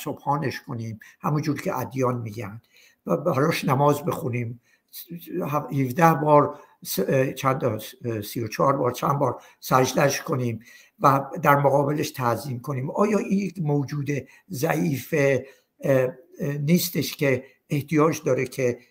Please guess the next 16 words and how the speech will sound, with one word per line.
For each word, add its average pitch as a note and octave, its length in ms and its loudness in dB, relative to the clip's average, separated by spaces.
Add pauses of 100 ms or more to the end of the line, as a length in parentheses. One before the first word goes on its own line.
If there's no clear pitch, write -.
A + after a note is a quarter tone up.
(160)
این D3 300 -2
ایگوش D3 480 2
اینقدر C3 360 0
ضعیف C3 400 0
هستش - 440 -8
که D3 120 -8
بشر C3+ 520 -2 (240)
در B2 160 0
مقابلش B2 580 -4
اینقدر A#2+ 340 -6
ضعف A2+ 400 -2
نشون A#2 320 -10
بده؟ A2 280 -8 (300)
چرا B3+ 280 0
اینقدر G#3 280 2
سادیستیکیه؟ C#3 1000 -2